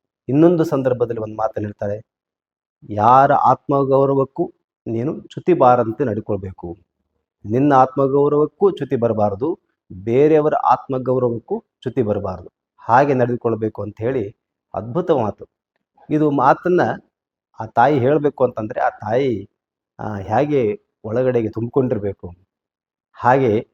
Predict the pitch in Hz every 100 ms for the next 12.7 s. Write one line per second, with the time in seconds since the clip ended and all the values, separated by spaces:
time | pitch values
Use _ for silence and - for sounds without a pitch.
0 | _ 139 151 151 131 117 113 117 127 131
1 | 120 107 123 127 113 117 127 - 113 110
2 | 107 101 123 123 123 - 107 104 98 -
3 | - 110 131 127 127 123 113 113 113 104
4 | _ _ _ _ 98 110 120 113 117 110
5 | 104 - 92 113 120 120 120 120 123 131
6 | _ _ _ _ _ _ - 101 - 123
7 | - 120 120 120 123 131 _ _ _ _
8 | 131 143 135 123 135 139 127 123 127 120
9 | 117 113 120 127 95 - _ _ _ -
10 | 110 110 107 107 127 135 123 117 101 123
11 | 143 135 123 113 101 90 _ 110 107 101
12 | 101 104 120 - 117 104 -